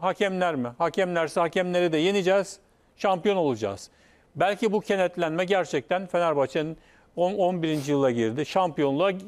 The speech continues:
şampiyonluğu getirecek, e, bir kenetlenme olur. Yani, e, kolay taraf aslında bu. Zoru seçe-, zoru seçmeye çalışıyorlar. Doğru değil. E, Fenerbahçe'nin önünde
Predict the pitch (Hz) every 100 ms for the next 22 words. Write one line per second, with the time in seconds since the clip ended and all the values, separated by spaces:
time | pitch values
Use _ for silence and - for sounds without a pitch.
0 | 196 - 180 165 185 196 214 180 175 139
1 | 107 101 - _ _ _ _ 135 127 -
2 | 151 139 - 127 113 101 92 - - _
3 | _ _ _ - 143 170 180 - - _
4 | _ _ _ 165 156 151 147 147 - 214
5 | 262 - 208 262 262 - _ _ _ -
6 | 175 175 202 202 214 208 151 - - 135
7 | 165 226 233 226 185 175 147 156 226 -
8 | 185 - 151 139 143 127 - 208 240 180
9 | 190 202 175 240 240 _ _ _ _ _
10 | 226 196 180 233 240 220 - 202 208 196
11 | 180 220 214